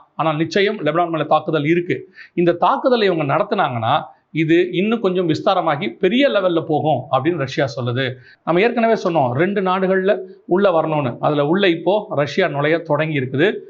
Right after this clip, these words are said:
புதின் அவருடைய காரியதரசி நார்த் கொரியாவோட கூட பேசி கொண்டிருக்கிறார். புதின் நேரடியாக சைனா ஜனாதிபதியோட கூட பேசுகிறார்.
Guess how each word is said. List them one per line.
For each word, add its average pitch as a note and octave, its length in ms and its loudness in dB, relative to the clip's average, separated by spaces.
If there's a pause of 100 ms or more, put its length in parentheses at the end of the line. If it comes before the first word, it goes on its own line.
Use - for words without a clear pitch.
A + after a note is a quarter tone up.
(200)
புதின் A3+ 400 0 (140)
அவருடைய F3 640 2
காரியதரசி E3+ 840 0 (100)
நார்த் F#3+ 440 0
கொரியாவோட D#3+ 720 2
கூட D#3+ 140 -2
பேசி D#3+ 280 -2
கொண்டிருக்கிறார். B2+ 600 -2
புதின் G3+ 280 2
நேரடியாக F#3 840 2 (240)
சைனா F3+ 500 2
ஜனாதிபதியோட D#3+ 520 0
கூட D#3 140 0
பேசுகிறார். D3 680 -2